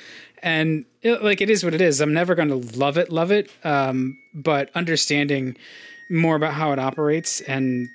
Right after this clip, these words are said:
and, uh, sort of how you kinda get to that set it and forget it place. I've been trying to actually think about that as I get into the higher end cars and, and just, like, set the settings and, and let it do its thing.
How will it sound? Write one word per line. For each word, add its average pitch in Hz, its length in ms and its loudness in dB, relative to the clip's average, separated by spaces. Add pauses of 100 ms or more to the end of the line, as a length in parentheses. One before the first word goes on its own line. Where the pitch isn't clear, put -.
(120)
and, 123 420 -6 (120)
uh, 120 640 -10
sort 156 180 -4
of 139 60 -2
how 147 140 -2
you 135 180 -4
kinda 139 300 -6
get 143 340 -6
to 139 100 -4
that 160 160 -4
set 139 180 -2
it 135 120 -6
and 131 100 -8
forget 123 320 -6
it 123 160 -6 (300)
place. 139 440 -2
I've 147 140 -4
been 143 140 -2
trying 151 420 -2
to 143 160 -10
actually 131 520 -4 (280)
think - 320 -2
about 127 240 -4
that 120 240 -6
as 131 180 -6
I 127 60 -4
get 120 180 -8
into 131 220 -2
the 120 160 -6
higher 113 320 -8
end 110 180 -12
cars 123 440 -10 (420)
and, 131 160 -4
and 135 160 -8
just, - 340 -6
like, 127 300 -10 (140)
set - 260 0
the - 80 -4
settings 131 480 0
and, 127 140 -2
and 131 160 -6
let 135 140 0
it 123 120 -10
do 131 140 -2
its 117 160 -4
thing. 117 320 -6